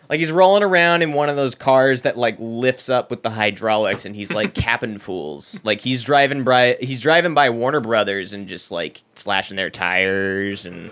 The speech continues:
Speaker 1: he's going by, uh, what, what el-, what else is a fucking thing? Universal Studios.
Speaker 2: I would say Fox, but then they just bought them, so.
Speaker 1: Yeah, I can't keep track of it anymore.
Speaker 2: Yeah.
Speaker 1: The antitrust lawsuits will never happen.
Speaker 2: No.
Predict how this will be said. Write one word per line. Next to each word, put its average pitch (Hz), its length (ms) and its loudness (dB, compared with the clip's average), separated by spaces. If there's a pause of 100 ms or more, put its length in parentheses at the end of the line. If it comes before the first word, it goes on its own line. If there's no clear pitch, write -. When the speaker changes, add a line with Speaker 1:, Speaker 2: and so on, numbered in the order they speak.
(500)
Speaker 1:
he's 95 140 -14
going 101 320 -2
by, 92 440 0
uh, 82 420 -2
what, 92 180 -4
what 101 180 -2
el-, 92 180 -2
what 104 160 0
else 101 200 0
is 85 80 -16
a 87 40 -12
fucking 71 360 -12
thing? 85 280 -14
Universal 98 480 -6
Studios. 107 960 0
Speaker 2:
I 95 40 -10
would 113 120 -4
say 95 140 -6
Fox, 92 300 -4
but 78 120 -18
then 80 80 -18
they 80 60 -18
just 78 200 -20
bought 82 240 -10
them, 76 200 -20
so. 73 360 -18 (680)
Speaker 1:
Yeah, 90 140 -10
I 85 40 -6
can't - 260 -6
keep - 160 -16
track - 280 -12
of - 80 -14
it 82 80 -10
anymore. 73 520 -8
Speaker 2:
Yeah. 76 200 -18 (680)
Speaker 1:
The 131 160 2
antitrust 117 540 0
lawsuits 76 440 -10
will 82 100 -12
never 57 220 -8
happen. - 520 -12
Speaker 2:
No. 117 260 -2